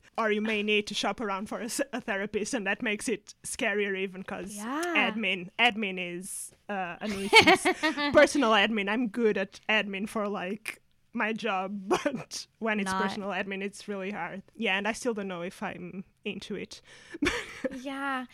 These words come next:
Speaker 2: Well, it, it is stressful, and I, I lucked out that, like, I knew my first therapist wasn't right for me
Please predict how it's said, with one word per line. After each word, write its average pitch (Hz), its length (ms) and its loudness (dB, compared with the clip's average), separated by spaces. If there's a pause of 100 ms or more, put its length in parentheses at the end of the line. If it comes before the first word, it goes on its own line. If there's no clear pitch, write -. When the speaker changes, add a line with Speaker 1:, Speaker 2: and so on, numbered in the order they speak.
Speaker 2:
Well, 294 240 0
it, 330 200 0
it 311 160 2 (140)
is 311 100 -2
stressful, 220 500 -2
and 214 220 0
I, 226 640 -2 (420)
I 226 180 2
lucked 214 440 -2
out 190 300 -2
that, 190 220 -4
like, 190 260 -8
I 208 120 -4
knew 208 320 -4
my 247 180 -2
first 226 360 -6
therapist 208 500 -8
wasn't 196 360 -8
right 202 220 -8
for 208 160 -8
me 196 320 -6